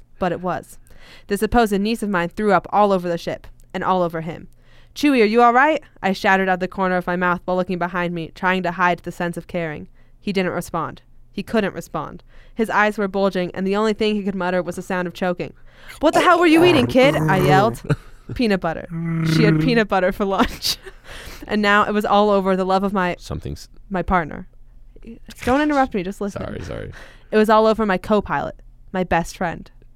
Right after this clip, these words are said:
Speaker 1: my Chewie. Before I could <laughs> unbuckle and set the ship to
Speaker 2: No,
Speaker 1: autopilot.
Speaker 2: not right.
Speaker 1: <laughs> Before I could unbuckle and set the ship to autopilot, he collapsed. I held his head in my lap, quickly running my fingers through his thick fur.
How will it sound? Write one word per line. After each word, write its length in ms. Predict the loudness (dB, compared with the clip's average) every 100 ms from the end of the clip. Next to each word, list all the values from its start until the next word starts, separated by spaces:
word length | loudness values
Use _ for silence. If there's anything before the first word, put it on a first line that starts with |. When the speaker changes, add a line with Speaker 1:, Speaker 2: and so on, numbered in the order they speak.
| -12 -6
Speaker 1:
my 140 | -6
Chewie. 420 | -4 -4 -4 -8 -20 -20 -20 -20 -20 -4
Before 240 | 0 4 6
I 60 |
could 120 | 6 6
<laughs> 40 |
unbuckle 760 | 4 4 4 4 2 4 4 4
and 80 | 0
set 380 | 0 0 2
the 100 | 0
ship 300 | 2 2 2 2 2
to 100 | 4
Speaker 2:
No, 80 | 4
Speaker 1:
autopilot. 800 | 4 0 2 4 6 4 2 0 -4
Speaker 2:
not 120 | -10
right. 460 | -10 -6 -4 -4 -6 -6 -6 -4 -4
Speaker 1:
<laughs> 440 | -4 -6 -8 -4
Before 280 | -2 2 4
I 160 | 4 2
could 140 | 2
unbuckle 500 | 2 4 2 2 0
and 100 | 0
set 160 | -2 -4
the 80 |
ship 200 | -2 -2 0
to 100 | 2
autopilot, 500 | 2 0 0 -2 -2
he 80 | -4
collapsed. 580 | -2 0 0 -4 -16 -20 -20 -20 -6
I 80 | 0
held 260 | 2 2
his 100 | 2 0
head 160 | 2
in 80 | 2
my 120 | 0
lap, 320 | 2 0 0
quickly 280 | -2 0 0
running 280 | 0 0 0
my 120 | -2
fingers 380 | -2 -2 -2 -2
through 140 | -2
his 120 | -2 -2
thick 220 | -6 -4
fur. 360 | -2 -2 -2